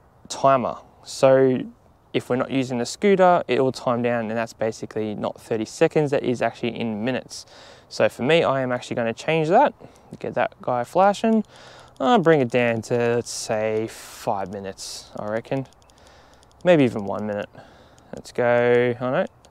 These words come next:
Yeah, I mean, no, we'll go five minutes because sometimes lights take a little while. So press that in, five. Now P four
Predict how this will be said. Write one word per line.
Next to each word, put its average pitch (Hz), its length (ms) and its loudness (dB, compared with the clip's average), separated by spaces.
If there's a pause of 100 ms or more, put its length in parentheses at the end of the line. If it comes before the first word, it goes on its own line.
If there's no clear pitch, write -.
(1120)
Yeah, 214 540 2 (420)
I - 60 -6
mean, 196 260 0 (1000)
no, 113 160 2
we'll 139 120 8
go - 20 8
five 110 260 0
minutes 110 220 -8
because 120 260 -6
sometimes 117 460 -4
lights 110 260 -4
take - 220 -8
a 117 60 -2
little 113 160 -2
while. 180 340 4 (480)
So 214 380 6 (500)
press - 220 -4
that 104 180 -2
in, 104 120 -8
five. 165 600 6 (1400)
Now 139 200 6
P 220 240 4
four 262 560 8